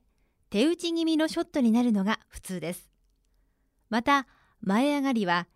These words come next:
左に、前下がりは右にボールが飛びやすいので、注意が必要です。このような場面で重要なのは、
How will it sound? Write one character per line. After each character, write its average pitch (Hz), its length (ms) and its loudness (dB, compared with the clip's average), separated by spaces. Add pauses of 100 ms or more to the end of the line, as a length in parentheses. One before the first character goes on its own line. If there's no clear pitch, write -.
(100)
左 214 400 -2
に、 214 200 -2 (580)
前 277 220 0
下 392 140 -4
が 370 120 -2
り 254 120 0
は 190 220 0 (280)
右 220 280 0
に 339 160 -2
ボ 226 200 2
ー 320 40 0
ル 320 100 -2
が 311 120 -2
飛 285 120 0
び 285 120 0
や 311 100 2
す 320 120 -4
い 311 80 0
の 233 120 0
で、 170 260 -4 (200)
注 359 280 0
意 294 100 -2
が 254 260 -2
必 - 280 -12
要 175 140 -6
で 165 140 -4
す。 - 140 -20 (1160)
こ 269 140 2
の 349 160 4
よ 415 160 2
う 381 40 0
な 277 160 0
場 302 140 4
面 302 200 2
で 185 100 -2
重 196 200 -2
要 262 180 -2
な 254 120 0
の 226 100 0
は、 165 240 -4